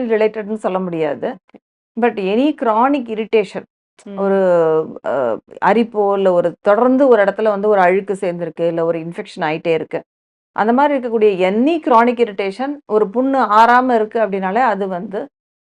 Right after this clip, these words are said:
Speaker 1: அ, கேன்சர் ஆகிறதுக்கான வாய்ப்புகள் வந்து இருக்கும். So, in general,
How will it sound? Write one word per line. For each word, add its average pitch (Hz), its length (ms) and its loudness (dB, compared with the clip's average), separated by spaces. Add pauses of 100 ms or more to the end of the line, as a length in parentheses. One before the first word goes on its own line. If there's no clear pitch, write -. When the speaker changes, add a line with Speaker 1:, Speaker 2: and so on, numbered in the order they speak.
(240)
Speaker 1:
அ, 165 440 -4
கேன்சர் 190 560 0
ஆகிறதுக்கான 165 440 -6
வாய்ப்புகள் 175 500 -4
வந்து - 340 -8
இருக்கும். - 300 -12 (180)
So, 220 120 -4
in 190 120 -6
general, 226 560 -2